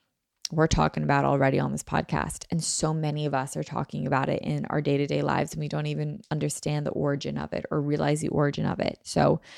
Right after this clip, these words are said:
to kinda draw attention to that is really cool. Um, and I'm just, I'm just loving this journey that I'm on. So it just feels authentic to share it. Thank you guys. Ouch, I just totally hit my elbow on my desk.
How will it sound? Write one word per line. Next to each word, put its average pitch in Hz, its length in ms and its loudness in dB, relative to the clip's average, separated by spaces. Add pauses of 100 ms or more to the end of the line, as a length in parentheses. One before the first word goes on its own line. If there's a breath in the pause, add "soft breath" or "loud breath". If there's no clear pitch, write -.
(260 loud breath)
to 190 100 -2
kinda 185 240 8
draw 170 180 6
attention 156 440 0
to - 80 -6
that 143 180 6
is 143 160 0
really 143 260 2
cool. - 420 -2 (580 loud breath)
Um, 147 380 4 (120)
and 143 400 2
I'm 151 140 2
just, - 560 -4 (200)
I'm 170 120 4
just - 200 -4
loving 143 440 0
this 143 160 -6
journey 139 320 0
that 139 120 0
I'm 71 140 -2
on. - 260 -4
So - 300 -4 (640)
it - 60 -6
just 208 180 -2
feels 214 160 2
authentic 208 460 0
to 190 80 -2
share 156 300 6
it. - 180 2 (1600 loud breath)
Thank 233 200 6
you 247 120 4
guys. 233 360 6 (120)
Ouch, 170 300 4
I 247 80 6
just 196 200 0
totally 196 480 6
hit - 140 4
my 120 100 -4
elbow 135 340 4
on 123 140 -4
my 117 120 0
desk. 113 400 0